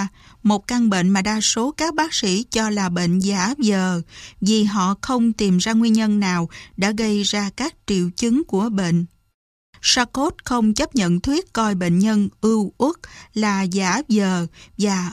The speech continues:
ông kết luận rằng các bệnh nhân rối loạn tâm thần có những khó chịu thực sự. Tuy nhiên, trung thành với mô hình y khoa, ông kết luận rằng bệnh u uất là do sự thoái hóa thần kinh di truyền tiến triển dần dần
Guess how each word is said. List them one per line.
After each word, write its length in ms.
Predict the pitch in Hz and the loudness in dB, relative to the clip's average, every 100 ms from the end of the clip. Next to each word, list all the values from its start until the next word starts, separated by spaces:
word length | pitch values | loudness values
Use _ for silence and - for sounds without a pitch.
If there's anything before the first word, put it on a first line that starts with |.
| - | -4
ông 280 | 214 202 196 | 0 2 2
kết 260 | 247 320 | 0 0
luận 220 | 240 170 | 0 2
rằng 260 | 185 208 185 | 0 0 -2
các 200 | 254 320 | -2 -2
bệnh 240 | 202 180 | 0 2
nhân 200 | 196 226 | 2 2
rối 200 | 202 262 | 0 0
loạn 260 | 311 202 180 | -2 0 -2
tâm 220 | 226 220 | 0 0
thần 300 | 214 214 175 165 - - | 0 0 -2 -2 -10 -6
có 100 | 269 | -2
những 300 | 302 208 175 | 2 2 0
khó 360 | - - 262 339 | -4 -2 -2 -2
chịu 440 | - 208 180 175 - | -2 0 2 0 -4
thực 220 | 220 185 | -6 -2
sự. 440 | - - 185 180 190 _ _ _ _ - - | -2 -2 -2 -4 -6 _ _ _ _ -20 -10
Tuy 140 | - 262 | 0 2
nhiên, 300 | 254 254 247 | 4 4 2
trung 240 | 262 254 | 2 0
thành 320 | 247 208 190 | 0 2 2
với 140 | 190 285 | 2 0
mô 200 | 269 240 | 0 0
hình 340 | 226 180 175 - - | 2 2 2 -2 -2
y 240 | 226 226 | 0 0
khoa, 380 | 214 - 220 208 - - - | -2 -2 -2 -2 -6 -20 -14
ông 220 | - 226 220 | -2 2 2
kết 200 | 302 330 | 0 0
luận 220 | 196 170 | 0 0
rằng 320 | 190 208 180 175 - - | 0 0 0 -2 -12 -4
bệnh 340 | - 185 185 202 - | 0 2 2 2 0
u 280 | 226 220 - | 0 0 -2
uất 180 | 277 349 - - - | -2 -4 -8 -20 -4
là 140 | 208 | 0
do 320 | 185 226 220 | 0 0 0
sự 340 | 208 202 175 180 | 0 0 0 0
thoái 260 | - 240 302 | -2 -2 -2
hóa 360 | 311 233 247 339 | 0 0 0 -2
thần 220 | 254 180 | 0 0
kinh 300 | 175 220 220 | 2 2 2
di 240 | 196 226 208 | 2 0 0
truyền 300 | 208 196 175 | 0 2 2
tiến 360 | 170 - 240 339 | 0 0 0 0
triển 400 | 226 185 190 302 | 0 2 2 0
dần 280 | 208 202 180 | 0 0 0
dần 280 | 185 185 175 | 0 0 0